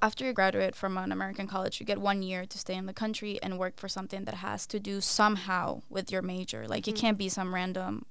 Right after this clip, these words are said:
Speaker 1: job. It has to have something to do with what you study. So if you're working during the summer for someone, those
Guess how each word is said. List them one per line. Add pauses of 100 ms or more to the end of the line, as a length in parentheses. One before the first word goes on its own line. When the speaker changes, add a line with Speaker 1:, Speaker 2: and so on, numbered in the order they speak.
(220)
Speaker 1:
job.
It
has
to
have (140)
something
to
do
with
what
you
study. (160)
So
if
you're
working
during
the
summer
for
someone,
those